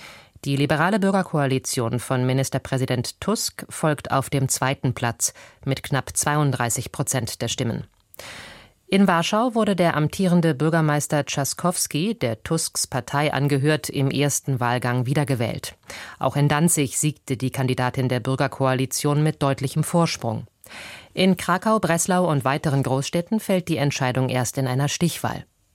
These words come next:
Tusk wertete die Ergebnisse der Kommunal- und Regionalwahlen als Bestätigung für den Kurs seiner Regierung. Der pis-Vorsitzende Kaczynski erklärte hingegen seine Partei zum Wahlsieger.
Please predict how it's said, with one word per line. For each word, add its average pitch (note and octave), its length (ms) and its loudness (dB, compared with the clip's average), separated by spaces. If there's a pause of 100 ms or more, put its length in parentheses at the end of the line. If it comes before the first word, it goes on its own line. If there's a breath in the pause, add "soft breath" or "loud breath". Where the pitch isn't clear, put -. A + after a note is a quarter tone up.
(840 loud breath)
Tusk - 420 0
wertete F3 480 2
die D3 160 0
Ergebnisse D#3+ 580 2
der C3+ 140 0
Kommunal- C3 540 2
und C3 200 0
Regionalwahlen C3 800 2
als D3 300 -2
Bestätigung C#3+ 800 0
für C#3 160 -2
den C3 180 2
Kurs B2+ 300 -2
seiner C3 260 0
Regierung. C#3 540 2 (800 loud breath)
Der E3+ 100 4
pis-Vorsitzende G3+ 880 0
Kaczynski F3+ 600 0
erklärte G3 400 0
hingegen D#3+ 560 4
seine C3+ 320 2
Partei B2 480 -2
zum C3 280 0
Wahlsieger. A#2+ 540 0